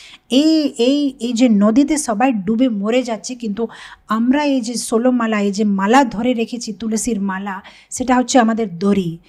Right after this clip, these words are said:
সেটা আমাদের হেলিকপ্টার সে জয়েন করে দিচ্ছে, মানে হেলিকপ্টার সাথে আমরা আছি, আর এই হেলিকপ্টারটা আমাদের গোলক বৃন্দাবন নিয়ে যাবে। আমাদের জবটা ভালোভাবে করতে হবে, যারা জব করে তাদের ভয় লাগবে না। আর একটা জিনিস, <clears throat> যদি আমরা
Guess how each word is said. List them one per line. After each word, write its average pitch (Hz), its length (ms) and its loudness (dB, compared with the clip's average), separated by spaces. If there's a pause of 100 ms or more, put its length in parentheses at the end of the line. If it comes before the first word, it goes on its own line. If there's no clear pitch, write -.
(220)
সেটা 240 240 0
আমাদের 240 260 2
হেলিকপ্টার 240 580 0
সে 240 120 -8
জয়েন 208 380 0
করে 202 200 -4
দিচ্ছে, 196 220 -8
মানে 196 140 -2
হেলিকপ্টার 226 500 -2
সাথে 220 240 -6
আমরা 202 240 -6
আছি, 196 200 -6
আর 247 80 -2
এই 220 160 -4
হেলিকপ্টারটা 226 500 -6
আমাদের 202 240 -4
গোলক 196 280 -10
বৃন্দাবন 185 420 -12
নিয়ে 180 180 -20
যাবে। 175 240 -14 (400)
আমাদের 202 280 -6
জবটা 185 380 -6
ভালোভাবে 175 420 -12
করতে 175 280 -14
হবে, 170 120 -10
যারা 180 240 -4
জব 196 300 0
করে 285 160 -2
তাদের 185 260 -4
ভয় 160 220 -12
লাগবে 165 300 -12
না। - 240 -20 (180)
আর 285 180 4
একটা 320 220 -2
জিনিস, 214 440 -4 (340)
<clears throat> 170 320 -16
যদি 226 300 0
আমরা 226 380 0